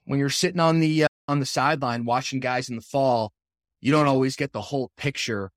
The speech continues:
from a personality standpoint. So that's the first thing,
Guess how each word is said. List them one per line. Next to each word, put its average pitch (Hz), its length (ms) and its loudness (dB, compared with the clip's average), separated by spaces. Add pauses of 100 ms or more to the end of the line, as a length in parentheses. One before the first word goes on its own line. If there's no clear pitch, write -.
(140)
from 123 140 -2
a 101 80 -6
personality 101 680 -2
standpoint. - 640 -10 (280)
So - 140 0
that's 143 200 2
the 127 120 -10
first - 420 -4
thing, 101 380 -4